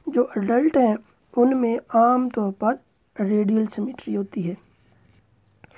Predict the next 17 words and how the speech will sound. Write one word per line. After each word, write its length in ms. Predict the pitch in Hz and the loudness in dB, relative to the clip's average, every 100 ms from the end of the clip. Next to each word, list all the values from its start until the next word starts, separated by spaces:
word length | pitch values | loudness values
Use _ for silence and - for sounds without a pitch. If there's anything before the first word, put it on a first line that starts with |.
| - - - - - | -20 -20 -20 -20 -8
इसके 260 | 226 - 302 | -8 -6 -4
अंदर 280 | 285 311 - | 0 -2 -2
water 420 | 214 226 208 - 262 | 2 2 2 0 -4
का 180 | 269 | -2
vascular 520 | 269 226 - - 247 233 | 2 2 0 -2 0 0
system 440 | - - - 226 | -2 -10 -6 -4
होता 220 | 262 254 | -2 2
है 160 | 240 311 - _ _ _ _ _ - | 2 2 -2 _ _ _ _ _ -2
और 480 | 240 240 247 262 254 - _ - | 6 8 8 8 4 -2 _ -6
उसी 440 | 247 - 285 294 | -4 0 0 2
vascular 580 | 277 247 226 - 254 285 | 0 0 0 -2 0 0
system 480 | - 233 - 247 233 | 0 -4 -6 -6 -4
से 140 | 233 | -4
फिर 160 | 226 220 | -2 -2
आगे 340 | 208 214 220 202 - _ _ - | 0 2 2 0 -10 _ _ 0
arm 240 | 220 220 | 2 2
feet 300 | 226 - 220 | 0 -4 -6